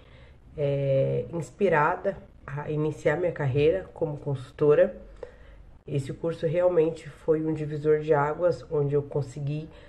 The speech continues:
é, ver o beabá da consultoria e ainda tinha muitas dúvidas sobre como fazer, por onde começar,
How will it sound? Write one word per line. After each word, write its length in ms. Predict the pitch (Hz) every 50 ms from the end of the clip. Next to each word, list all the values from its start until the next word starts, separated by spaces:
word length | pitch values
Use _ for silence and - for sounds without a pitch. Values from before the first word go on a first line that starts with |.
| - - - - - -
é, 580 | - 135 131 127 127 127 127 127 123 123 123 - -
ver 340 | - 143 139 131 156 160 175
o 40 | 180
beabá 800 | 165 147 151 165 190 208 196 147 143 147 147 160 190 208 208 - - - - - -
da 140 | - 156 151
consultoria 840 | 151 - 147 131 - - - - 147 135 131 127 131 139 180 202 - - - - - - - - - - - - - - - - - -
e 800 | 156 151 151 147 147 147 143 143 143 143 143 143 143 135 - - - -
ainda 280 | - 151 151 156 160 165
tinha 280 | 160 - - 190 185 180
muitas 400 | 170 170 180 190 208 208 196 156
dúvidas 600 | 147 160 170 185 190 202 160 147 143 135 - - - - - - - - - -
sobre 760 | - - - - - 160 156 147 139 135 139 147 151 151 139 127 -
como 320 | - 165 165 170 175 170
fazer, 800 | 165 - - 151 143 131 131 143 147 151 156 151 147 143 135 - -
por 140 | 160 156
onde 340 | 151 151 160 175 165 143 131
começar, 800 | 147 - - 147 143 139 117 120 - 147 139 147 151 156 156 -